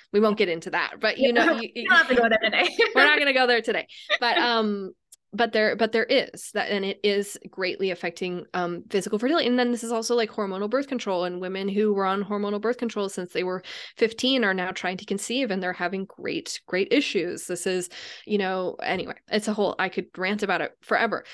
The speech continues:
Speaker 1: From a spiritual perspective, there are, there is a lot of nuance here as well.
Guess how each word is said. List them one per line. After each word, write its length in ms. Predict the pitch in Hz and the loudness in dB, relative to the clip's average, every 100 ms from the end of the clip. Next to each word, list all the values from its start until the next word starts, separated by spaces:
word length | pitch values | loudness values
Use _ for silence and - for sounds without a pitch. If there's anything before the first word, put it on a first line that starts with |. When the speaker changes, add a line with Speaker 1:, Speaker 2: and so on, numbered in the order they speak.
| - - | -18 -8
Speaker 1:
From 140 | 262 240 | -2 -2
a 40 | |
spiritual 520 | 220 - 339 440 349 | -2 -2 0 0 0
perspective, 720 | 339 214 - 151 - - - - _ _ _ _ _ _ _ _ _ _ _ - | -2 -4 -2 -4 -4 -6 -8 -12 _ _ _ _ _ _ _ _ _ _ _ -6
there 260 | 208 240 240 233 | 2 2 2 2
are, 540 | 240 247 254 254 254 - - _ _ _ - | 2 4 4 2 0 -4 -12 _ _ _ -14
there 320 | 208 226 214 | -8 -2 0
is 300 | - 240 240 - | 2 -2 -2 -6
a 80 | 208 | -4
lot 340 | 214 196 185 - | -2 0 -2 -4
of 200 | 190 - | -6 -6
nuance 600 | 196 190 185 175 170 - | -4 0 0 0 -2 -6
here 360 | - - 175 170 | -10 -2 -2 -2
as 240 | 180 - | -6 -8
well. 360 | 151 - 180 | -6 -4 -4